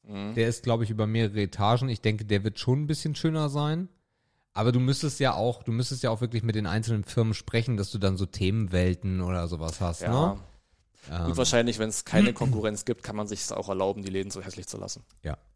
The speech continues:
Speaker 1: Aber Toys R Us war halt auch nie schön.
Speaker 2: Nein.
Speaker 1: Das ist eigentlich nur das Schild geändert an, an der Tür und dann
Speaker 2: Ja.
Speaker 1: war's das.
Speaker 2: Ja.
Speaker 1: Ja.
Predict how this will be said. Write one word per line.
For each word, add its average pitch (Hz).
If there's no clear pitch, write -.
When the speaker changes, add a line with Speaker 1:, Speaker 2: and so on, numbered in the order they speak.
Speaker 1:
Aber 117
Toys 113
R 101
Us 104
war 101
halt 95
auch 95
nie 101
schön. 92
Speaker 2:
Nein. 82
Speaker 1:
Das -
ist -
eigentlich 98
nur 101
das 90
Schild -
geändert 98
an, 104
an 104
der 101
Tür 107
und 92
dann 92
Speaker 2:
Ja. 87
Speaker 1:
war's 90
das. -
Speaker 2:
Ja. 87
Speaker 1:
Ja. -